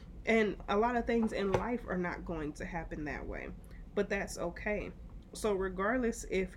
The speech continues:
you are, feel stuck, if you put your kid's shoes on the wrong feet, child, <laughs> regardless if you, um, just feel like you're just doing it wrong, whatever it may be,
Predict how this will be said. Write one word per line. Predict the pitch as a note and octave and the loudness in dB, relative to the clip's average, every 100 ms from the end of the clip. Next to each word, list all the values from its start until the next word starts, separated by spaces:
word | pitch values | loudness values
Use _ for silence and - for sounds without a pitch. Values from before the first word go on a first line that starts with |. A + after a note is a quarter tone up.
| - | -6
you | G3+ G#3+ G#3 - | -2 0 0 0
are, | F#3+ F#3 E3+ D#3+ - - - - - - - - - - - - - - - | 0 2 0 -2 -8 -14 -12 -12 -12 -12 -12 -12 -12 -12 -12 -12 -14 -14 -14
feel | - A#3 G#3 | 0 2 2
stuck, | - F#3+ - - - - - - - - - | 2 0 0 -4 -12 -12 -12 -12 -12 -12 0
if | G3+ F#3+ | 2 2
you | F#3+ | 2
put | - B3+ - | 6 6 6
your | - G3+ | 4 2
kid's | F#3 A#3+ A3 - | 2 2 2 2
shoes | A3 G#3+ F3+ | 2 2 2
on | F3 | 0
the | E3+ | 0
wrong | F3 F3+ F3+ | 2 2 0
feet, | - E3+ - | 0 -2 -2
child, | A#2 F#2 D#2 - - B3+ - D4 - G4+ | -4 -4 -6 0 4 4 4 0 2 2
<laughs> | - - - - - - | 2 -4 -10 -8 -8 2
regardless | G#3 G3+ A3 B3 A3+ - | 4 6 4 4 4 2
if | F#3+ F#3+ - | 2 2 0
you, | G3+ G#3 G3+ F#3 - | 0 2 2 0 -2
um, | F#3 F3+ F3+ - | -2 -2 -4 -2
just | G#3 G#3 | 0 2
feel | A3 | 2
like | G3+ | 2
you're | G3+ A3+ | 2 2
just | G#3+ E3 | 0 2
doing | F#3 G3 F3 | 2 2 2
it | D#3+ D#3+ | 0 -2
wrong, | F#3 F#3 | -2 0
whatever | F3 A#3+ C#4 | 0 2 2
it | A#3+ | 2
may | F#3+ F#3 F#3 | 2 0 0
be, | E3 D3+ D3+ | -2 -2 -2